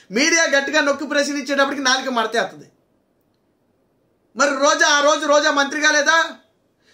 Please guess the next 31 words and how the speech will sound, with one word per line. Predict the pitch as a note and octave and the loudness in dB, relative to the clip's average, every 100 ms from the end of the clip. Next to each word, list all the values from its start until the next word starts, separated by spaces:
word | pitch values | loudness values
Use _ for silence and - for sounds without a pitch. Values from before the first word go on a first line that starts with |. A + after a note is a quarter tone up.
| - | -20
ఇప్పుడు | E3 B3 B3+ | -10 -6 -2
నేను | A3+ | -2
దాడుల | F3+ F3+ B3 D4 D4 | -2 -2 0 0 -2
గురించి | D4+ C#4+ | -4 -4
మాట్లాడిన | C4+ C4+ C#4+ C#4+ | -2 0 0 0
సమయంలో | C4 C4 C4+ A#3 A3 D4 C#4+ - D3+ | -2 -4 -2 0 2 0 -2 -12 -10
రోజా | F#3 A#3 | -4 -2
మంత్రిగానే | C4+ A3+ B3 B3+ C4+ | 0 -2 -2 -2 -2
ఉంది | C4 B3 | -2 -2
కదా | C4 | -2
వైసీపీ | B3 A#3 C4 C4+ | 0 -2 -4 -8
పార్టీలో. | C4 B3+ C4 C4+ D#4 D4 - - | -4 -4 -2 0 0 0 -8 -4
మరి | G#3 G#3+ | 0 2
ఆ | |
రోజు | A3+ B3+ C4+ | 2 0 0
జగన్మోహన్ | A3+ B3 C4 C4+ C4 | 0 0 0 -2 -2
రెడ్డిని | C4 B3+ | -2 -2
ఎందుకు | B3 B3+ | -6 -4
నిలదీయలేదు? | B3+ B3 C4 C4 C4 D4+ D4 - - - | -2 -2 -2 -2 0 0 -2 -6 -14 0
ఏ | G3+ | 0
పాదాన్ని | B3 C4 C4+ C4 | 2 2 2 2
నువ్వు | B3+ B3 | 2 2
అడుగు | B3+ | 2
పెట్టావో | C4+ B3+ B3+ B3+ | 0 2 4 4
రాష్ట్రంలోకి | A#3+ A#3+ B3+ B3+ B3 | 2 0 0 -2 0
వచ్చిన | B3 B3 | 0 -2
తర్వాత | B3 B3 | -2 0
మహిళల | A#3+ A3 B3 | 2 2 2
మీద | B3 B3+ | 0 0
దాడులు | A3+ A#3+ B3 | 0 0 0
జరుగుతున్నాయని | B3 A#3+ B3 B3 B3 A#3+ | -2 -2 0 0 0 -4